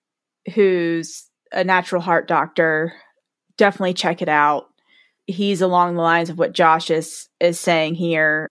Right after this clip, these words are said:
And we are gonna get to how to, like, fix your gut post-surgery here in a second. But I just wanna carry this current thought process a little further. You know, I still have a bicuspid valve. There's a, a lot of people walking around with bicuspid valves who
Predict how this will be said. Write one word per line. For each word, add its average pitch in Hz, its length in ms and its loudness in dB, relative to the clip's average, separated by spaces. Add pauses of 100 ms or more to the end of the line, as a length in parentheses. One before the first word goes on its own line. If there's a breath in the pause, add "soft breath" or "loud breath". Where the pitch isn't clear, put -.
(140)
And 220 160 2
we 226 140 4
are 214 140 6
gonna 196 200 -2
get 185 220 2
to 202 100 -6
how 185 280 2
to, 180 260 -4
like, 160 300 0
fix - 320 -4
your 175 80 -2
gut 160 440 0
post-surgery 175 760 0
here 170 200 -4
in 165 80 -6
a - 40 -4
second. 190 640 -2 (420 loud breath)
But 214 120 6
I 202 100 4
just 196 180 -4
wanna 190 220 2 (140)
carry 196 360 2
this 170 200 -2
current 185 640 0
thought 180 300 2
process 175 520 0
a 170 60 -4
little 165 180 -2
further. 170 720 0 (420 loud breath)
You 202 160 -2
know, 180 420 4
I 190 140 4
still 226 240 0
have 208 180 -2
a 180 80 2
bicuspid 175 680 0
valve. 160 580 0 (200)
There's 190 240 -2
a, 170 340 0
a 185 100 2
lot 185 380 2
of 185 200 -8
people 247 380 0
walking 165 380 -2
around 165 240 0
with 165 160 -6
bicuspid 175 640 0
valves 151 560 0
who 165 520 -2